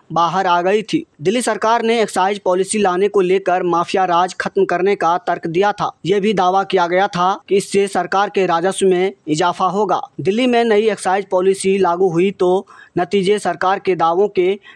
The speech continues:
ठीक उलट आए। कहां सरकार ने राजस्व बढ़ाने का दावा किया था और कहां नुकसान ही उठाना पड़ गया। इकतीस जुलाई दो हज़ार बाईस को कैबिनेट नोट में सरकार ने माना कि भारी बिक्री के बावजूद रेवेन्यू का भारी नुकसान हुआ।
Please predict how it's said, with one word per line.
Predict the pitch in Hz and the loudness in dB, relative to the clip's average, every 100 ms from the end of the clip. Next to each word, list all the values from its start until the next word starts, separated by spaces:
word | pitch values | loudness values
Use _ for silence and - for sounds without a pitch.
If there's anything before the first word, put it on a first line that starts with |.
| - | -8
ठीक | 220 220 196 | -6 -2 0
उलट | 185 185 | 0 2
आए। | 185 185 - _ - | 0 0 -4 _ -6
कहां | 185 226 | -2 -2
सरकार | 220 185 202 214 | -2 -2 0 0
ने | 208 208 | 2 2
राजस्व | 185 175 196 185 | 2 0 -2 -2
बढ़ाने | 175 160 180 202 | -2 0 0 0
का | 180 | 0
दावा | 165 156 175 | 0 0 0
किया | 190 202 196 | -2 -2 -2
था | 185 175 202 - | -2 -2 -2 -2
और | 190 | -2
कहां | 196 185 185 190 | -2 -2 0 0
नुकसान | 190 - 196 208 | -2 -2 -2 0
ही | 170 196 | 0 2
उठाना | 175 - 170 175 | 0 -2 -2 -2
पड़ | 185 190 | -2 0
गया। | 180 - - - | 0 -2 -8 -6
इकतीस | 180 - 240 | -6 -2 0
जुलाई | 190 202 214 | 2 0 0
दो | 190 | 0
हज़ार | 196 196 | 0 0
बाईस | 175 208 | 0 -2
को | - 202 | 0 -2
कैबिनेट | 196 196 180 196 220 | 0 0 0 0 0
नोट | 180 190 202 | 0 0 2
में | 185 196 | 2 0
सरकार | - 160 392 | -2 -2 0
ने | 392 190 | 2 2
माना | 170 180 180 190 - - | 2 0 0 -2 -4 -6
कि | 190 | -4
भारी | 147 180 226 | -2 -2 -2
बिक्री | 196 208 196 | 0 0 -2
के | 214 | -2
बावजूद | 202 170 170 175 202 | 0 0 0 0 2
रेवेन्यू | 190 180 190 202 | 2 2 2 0
का | 220 180 | 0 0
भारी | 180 147 170 196 | 0 0 0 2
नुकसान | 180 - 180 | 0 0 0
हुआ। | 190 190 165 | 0 0 -2